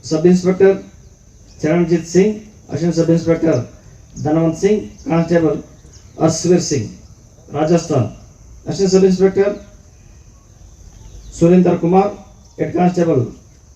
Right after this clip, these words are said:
प्रसादी लाल, हेड कांस्टेबल प्रहलाद राम, कांस्टेबल अत्तर सिंह,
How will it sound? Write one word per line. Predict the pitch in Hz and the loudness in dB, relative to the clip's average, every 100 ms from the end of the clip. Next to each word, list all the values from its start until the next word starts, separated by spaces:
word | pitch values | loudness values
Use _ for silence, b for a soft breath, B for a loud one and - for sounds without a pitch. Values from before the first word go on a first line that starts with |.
| - - - - - | -20 -20 -20 -20 -6
प्रसादी | 156 156 175 170 165 | -2 0 0 0 0
लाल, | 156 196 - - - | 0 -2 -4 -10 -12
हेड | 156 156 | -12 -6
कांस्टेबल | 160 160 175 160 123 92 - - - - | -6 -4 -2 -2 -4 -6 -14 -20 -20 -10
प्रहलाद | 170 160 165 160 143 | -2 0 2 2 0
राम, | 180 - - - - - - - _ - _ - | -2 -4 -10 -20 -20 -20 -20 -20 _ -20 _ -2
कांस्टेबल | 170 180 165 156 113 - - - - - - - | 0 2 0 0 -4 -6 -20 -20 -20 -20 -20 -14
अत्तर | 156 165 | -4 -2
सिंह, | - 190 226 | 2 0 0